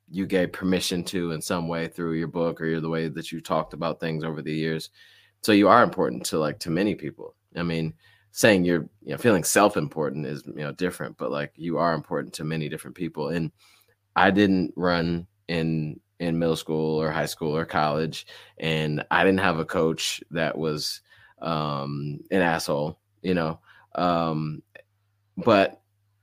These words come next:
I felt empowered through the book for so many different reasons, um, because you didn't have, like, this life that was,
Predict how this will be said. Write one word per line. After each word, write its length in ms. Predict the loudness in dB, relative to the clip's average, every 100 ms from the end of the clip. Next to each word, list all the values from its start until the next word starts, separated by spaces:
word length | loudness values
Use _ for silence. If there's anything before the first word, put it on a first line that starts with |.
| _ _ 4
I 240 | 6 6
felt 420 | 2 2 4 4
empowered 680 | 2 0 2 2 2 -2 -6
through 420 | -4 -2 -2 -6 -14 -8
the 100 | -2
book 360 | 0 0 -4 -10
for 140 | -8
so 260 | -2 0 2
many 220 | 0 0
different 340 | -2 0 -2
reasons, 540 | 0 -2 -4 -6 -8 -10 -6
um, 540 | -4 -2 -4 -6 -8 -10
because 540 | -10 -2 0 2 -2 -10 -20 -20 _ _ _
you 200 | -2 4
didn't 240 | 6 6
have, 380 | 6 4 4 4
like, 200 | 0 -2
this 200 | -2 -2
life 300 | 0 0 -2
that 240 | -2 -2 -2
was, 380 | -2 -2 -6